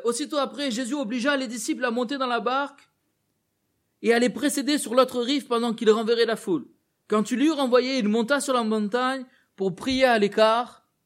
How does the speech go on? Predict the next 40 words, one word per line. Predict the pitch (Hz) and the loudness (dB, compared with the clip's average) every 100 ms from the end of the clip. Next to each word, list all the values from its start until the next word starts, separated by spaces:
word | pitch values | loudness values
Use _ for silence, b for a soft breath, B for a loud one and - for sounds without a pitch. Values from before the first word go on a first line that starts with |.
| _ | _
lui | 165 202 | -6 -4
seul. | - 151 107 - _ _ _ _ _ _ _ _ _ _ _ | 0 -2 -2 -10 _ _ _ _ _ _ _ _ _ _ _
Je | 151 | -8
vous | 151 185 | -2 2
laisse | 220 214 | 2 0
ce | 190 | -6
passage-là, | 180 175 180 147 151 147 - _ _ _ _ _ _ _ _ _ _ | -6 -8 -8 -8 -10 -12 -14 _ _ _ _ _ _ _ _ _ _
pour | - 151 | -16 -14
prier | - 208 190 | -10 -4 -2
à | 170 | -2
l'écart, | 151 151 143 135 | -6 -8 -10 -10
lui | 135 | -12
seul. | 151 123 | -12 -10
C'était | - 170 175 | -8 -4 -2
Jésus, | 160 185 190 | -2 -4 -4
le | 165 | -4
roi | 156 170 | -2 -2
des | 165 | -2
rois, | 143 127 | -4 -8
hein. | 123 143 _ _ _ _ _ _ _ _ _ _ _ _ _ - | -10 -18 _ _ _ _ _ _ _ _ _ _ _ _ _ -10
On | 170 | 0
continue. | 233 196 214 226 175 - _ _ | 2 2 -2 -2 -2 -4 _ _
La | 185 220 | 4 6
barque | 208 311 320 | 6 4 4
se | |
trouvait | 277 - 277 | -6 -4 -4
déjà | 254 233 277 | -2 -2 0
au | 269 | -2
milieu | 240 247 240 | -2 -2 -2
du | 233 | -2
lac, | 214 233 220 165 | 0 0 0 0
battue | 240 233 294 | 0 0 -2
par | - 233 214 | -2 -2 2
les | 202 | 2
vagues, | 196 226 240 254 b b - | 4 2 0 -8 b b -4
car | 220 | 4
le | 226 | 6
vent | 233 269 | 6 2
était | 233 233 | 0 -4
contraire. | 226 220 233 160 131 - | -6 -6 -2 -4 -4 -14